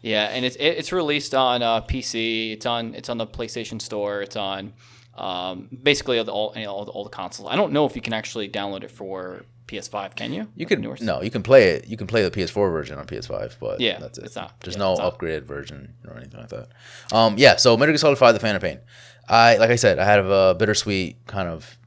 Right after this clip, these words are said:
Speaker 2: moment with this game because I, I love the franchise. I don't necessarily enjoy this game as much. Reason being is because they, they butchered a lot of the things that made Metal Gear Solid Five or Metal Gear Solid as a series so,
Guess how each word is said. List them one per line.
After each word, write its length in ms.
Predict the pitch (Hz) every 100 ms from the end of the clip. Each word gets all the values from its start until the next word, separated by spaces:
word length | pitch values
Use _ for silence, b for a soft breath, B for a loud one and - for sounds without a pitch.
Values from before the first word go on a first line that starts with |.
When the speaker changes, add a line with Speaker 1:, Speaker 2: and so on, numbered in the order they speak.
| _
Speaker 2:
moment 400 | 101 95 87 80
with 80 | -
this 160 | 82 -
game 180 | 82
because 560 | 82 82 85 80 71 - _ -
I, 340 | 92 90 85 -
I 120 | 87
love 260 | 92 104 87
the 60 |
franchise. 600 | - 90 82 90 87 82
I 140 | - - B B B
don't 380 | 98 92 90 -
necessarily 680 | 85 90 - 92 87 82 76
enjoy 600 | 85 82 98 87 82 85
this 220 | 82 82
game 280 | - 85 80
as 240 | - 78
much. 400 | 85 71 - - - B B B B B B B
Reason 320 | 127 156 120
being 300 | 101 101 98
is 80 | 87
because 560 | 87 87 92 85 82 -
they, 200 | 87 85
they 140 | 92
butchered 300 | 87 110 104
a 100 | 95
lot 180 | 92 90
of 40 |
the 60 | 87
things 240 | 98 90
that 180 | 87 78
made 260 | 85 87 87
Metal 200 | 87 82
Gear 80 |
Solid 340 | 80 87 85 80
Five 560 | - 87 80 78 82
or 120 | 87 175
Metal 120 | 180
Gear 80 | 170
Solid 400 | 180 170 165 -
as 180 | 165
a 40 | 156
series 640 | - 117 92 82 80 - - b
so, 520 | - - 82 82 73